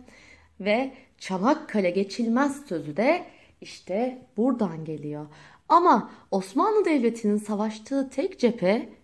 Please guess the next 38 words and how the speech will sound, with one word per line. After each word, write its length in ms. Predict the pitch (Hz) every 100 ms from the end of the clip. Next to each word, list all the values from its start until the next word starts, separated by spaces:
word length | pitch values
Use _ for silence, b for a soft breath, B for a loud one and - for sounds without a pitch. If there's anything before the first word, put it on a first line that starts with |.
| _
Çanakkale 560 | - 190 196 - 175 170
cephesi 380 | 165 190 190 285
değil. 300 | 254 196 -
Evet, 340 | 226 262 262
burada 260 | 285 240 190
çok 320 | - 269 -
büyük 200 | 208 202
bir 80 | 208
galibiyet 580 | 190 196 196 190 185 190
elde 300 | 185 170 165
ettik. 480 | 165 - 185 185 - b b b b b _ -
Gerçekten 680 | 220 233 240 311 311 311 285
bir 80 |
destan 460 | 233 214 - 214 208
yazdık. 600 | 185 165 165 160 165 - B B B -
Ama 400 | 302 320 220 B B -
daha 220 | 214 240
pek 240 | 302 339
çok 220 | - 240
cephede 280 | 202 196 180
savaşıyorduk. 800 | 175 175 165 165 - 160 208 240 B B _
Ve 140 | 233
bunun 180 | 226 302
yanında 680 | 403 415 415 359 247 190 165 -
diğer 260 | 190 277 339
müttefiklerimiz, 1040 | 330 320 311 294 - 262 247 208 202 170
yani 280 | 208 277 302
diğer 200 | 262 269
ittifak 500 | 240 - - 240 233
devletleri 500 | 233 233 233 233 233
de 120 | 202
vardı. 340 | 185 180 175
Onlar 340 | 156 180 233 277
da 60 |
farklı 380 | 320 285 269 262
farklı 380 | - 214 202 196
cephelerde 500 | 170 175 165 156 147
savaşıyorlardı. 880 | - 165 151 - 165 147 147 143